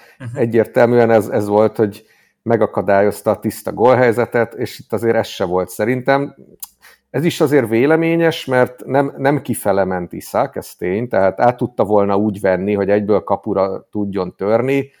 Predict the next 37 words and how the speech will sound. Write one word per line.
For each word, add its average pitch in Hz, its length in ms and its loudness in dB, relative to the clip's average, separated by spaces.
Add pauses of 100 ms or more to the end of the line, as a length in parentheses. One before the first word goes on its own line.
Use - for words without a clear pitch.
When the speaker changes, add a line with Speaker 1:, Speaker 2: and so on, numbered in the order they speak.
(180)
Speaker 2:
de 120 160 0
nem, 139 300 2
nem 127 160 0
az 107 160 2
volt, 101 160 0
hogy 95 140 -2
átvette, 107 640 0
megtolta, 113 760 2
és 113 260 0
úgy 107 140 -4 (420)
baszta 92 360 -6
föl 101 320 -4
Van 95 200 -4
Dijk, 110 240 2
tehát 101 220 2
hogy 104 240 0 (440)
nem, 135 340 0
nem 147 180 4
volt, 123 200 2
nem 151 160 0
alakult 107 480 0
még 101 180 -8
ki - 120 -10
azért 98 240 -4
az 92 120 -4
az 95 100 -4
egyértelmű 95 680 -2
gólhelyzet 90 600 -4
szituáció. 90 640 -10
Szerintem 120 500 -4
sok - 280 -4
mindentől 92 500 -4
függött 92 440 -12
volna, 113 360 0
az, 117 220 -10
hogy 98 140 -8
Isak 95 360 -10